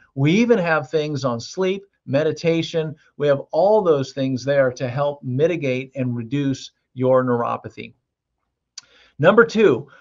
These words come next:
we do recommend, and for the patients who are going through our program, we provide supplements.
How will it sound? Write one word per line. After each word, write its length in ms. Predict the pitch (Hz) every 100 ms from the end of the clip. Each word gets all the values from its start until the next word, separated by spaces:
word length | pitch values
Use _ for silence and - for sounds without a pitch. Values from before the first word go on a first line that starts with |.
| _
we 100 | 147
do 200 | 156 208
recommend, 720 | 202 202 202 170 180 202 208 -
and 200 | 147 143
for 160 | 147 151
the 80 | 139
patients 400 | 170 175 175 160
who 140 | 160
are 80 | 147
going 300 | 151 151 139
through 180 | 135 143
our 240 | 147 165
program, 580 | 165 165 170 170 175 156
we 140 | 147
provide 480 | 139 139 135 120 117
supplements. 840 | - 156 160 190 196 214 240 -